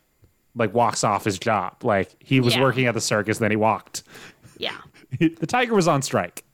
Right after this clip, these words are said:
Speaker 2: <laughs>
Speaker 1: Solidarity.
Speaker 2: Solidarity.
Speaker 1: <laughs>
Speaker 2: So, yeah,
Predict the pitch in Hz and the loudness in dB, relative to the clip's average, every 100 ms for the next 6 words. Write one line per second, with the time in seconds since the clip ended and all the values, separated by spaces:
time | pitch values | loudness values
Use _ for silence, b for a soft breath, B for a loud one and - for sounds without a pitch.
0 | _ 330 - - - 165 135 113 95 110 | _ -4 -4 -4 2 4 4 2 0 -2
1 | 127 b b _ - 311 302 262 202 - | -6 b b _ -2 2 2 0 0 -2
2 | - - 254 - 175 151 151 - 196 - | -4 -6 -8 -2 0 2 0 2 0 2
3 | - 196 - 175 - B B - 247 - | 0 0 0 -2 -2 B B -10 -8 -8
4 | - 254 240 240 233 240 - 302 269 220 | -4 -2 0 0 -2 -4 -8 -2 -2 -2
5 | 226 | -6